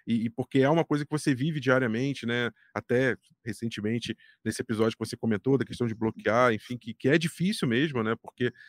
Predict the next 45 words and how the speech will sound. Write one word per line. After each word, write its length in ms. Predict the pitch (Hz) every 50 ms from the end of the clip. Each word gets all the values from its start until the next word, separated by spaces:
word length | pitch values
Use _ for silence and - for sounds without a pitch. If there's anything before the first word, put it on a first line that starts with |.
| - - -
as 140 | 117 117 -
pessoas 340 | - 131 - - 135 135 -
perdem 380 | - - 135 160 165 147 143
muito 240 | 127 127 135 127 -
a, 80 | 127 -
a, 160 | - 113 110 - - - _
a 80 | - 117
mão, 340 | 117 117 120 135 147 143 123
perdem 340 | - 127 127 135 127 135
a, 80 | 131 127 127
a 140 | - - 120
noção, 420 | 123 123 107 - - - 131 139
a 40 | 131
linha. 220 | 113 107 120 151 143 - - -
A 60 | 123
gente 180 | 120 - 156 165
sabe 440 | 147 - - 151 156 185 196 170 -
que 140 | - 165 147
esse, 300 | 147 151 - - - 123 113 - - - - - -
é, 180 | 117 117 117 113
que 140 | - - 131
o, 180 | 123 123 117 -
que 100 | - 131
o 40 |
Twitter, 460 | 123 - 135 120 139 165 - 117 110 110
né, 140 | 113 113
falando, 360 | - - 113 107 113 117 120 110
acho 140 | 110 -
que 60 | - 113
não 80 | 110
tem 120 | - 120 113
problema 280 | - 98 101 113 117
nenhum 200 | 117 110 110 113 110
falar, 260 | - 101 101 120 127 - - - - - -
é, 120 | 120 123 -
o 100 | 135 135
Twitter 340 | - 143 - - 165 147
é 180 | 143 156 196 202
desse, 500 | 147 127 123 143 180 214 196 - - -
dessas 320 | 123 147 185 202 - 165
redes 220 | - 151 147 - -
sociais 420 | 147 139 - - 135 123 135 135
a 60 | 139
mais 240 | 127 123 131 160 165
agressiva, 680 | 165 147 147 127 117 - - 139 143 151 151 135 135 135